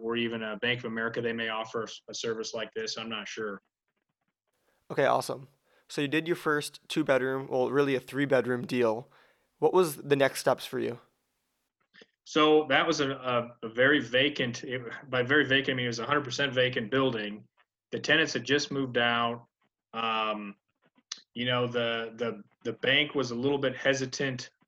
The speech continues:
Speaker 1: on even closing out the deal because it was vacant. But luckily for me, um, I was pretty sure the location was solid, and I started advertising even maybe before I should have,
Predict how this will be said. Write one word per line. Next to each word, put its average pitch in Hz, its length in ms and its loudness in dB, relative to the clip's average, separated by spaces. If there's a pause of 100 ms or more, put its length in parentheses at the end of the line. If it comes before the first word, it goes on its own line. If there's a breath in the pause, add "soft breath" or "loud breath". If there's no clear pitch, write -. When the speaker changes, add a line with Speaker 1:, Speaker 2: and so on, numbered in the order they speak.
Speaker 1:
on 120 240 0
even 123 420 0
closing 127 420 -4
out 123 200 -2
the 139 80 -4
deal 127 280 -2
because 120 340 -2
it 110 60 -8
was 101 100 -10
vacant. 127 480 -2 (680)
But 120 180 0
luckily 139 480 2
for 127 180 -6
me, 131 640 0 (560)
um, 113 460 -2
I 127 120 0
was 123 200 -2
pretty 135 760 0 (220)
sure 147 260 2
the 127 80 -2
location 127 480 -2
was 110 160 -6
solid, 127 420 0
and 123 100 -4
I 127 60 -2
started 123 340 -2
advertising 127 680 -2
even 120 200 -4
maybe 120 200 -4
before 113 340 -6
I 107 60 -4
should 127 240 -2
have, 131 240 -2